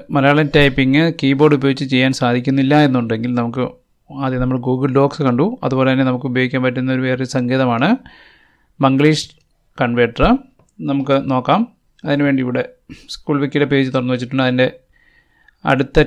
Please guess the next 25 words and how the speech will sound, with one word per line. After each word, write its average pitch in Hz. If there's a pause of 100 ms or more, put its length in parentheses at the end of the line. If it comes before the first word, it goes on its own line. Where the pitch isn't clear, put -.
ടാബ് 131
തുറക്കാം. 117 (100)
നമുക്ക് 110
ഇവിടെ 110
പ്ലസ് 113
ബട്ടൺ 117
പ്രസ് 113
ചെയ്തിട്ട് 110 (1300)
അതിനുശേഷം 151
ഇവിടെ 143 (400)
Google-ൽ 135 (280)
നമുക്ക് 123
സെർച്ച് 127
ചെയ്യാം. 131 (1000)
Manglish 139
to 156 (100)
മലയാളം 123
ട്രാൻസ്ലേഷൻ 117 (220)
എന്നുള്ളത് 110 (220)
അതാണ് 113
വേണ്ടത്. 113 (120)
Manglish 113 (300)
to 135 (100)
മലയാളം 113 (100)
ട്രാൻസ്ലേഷൻ 113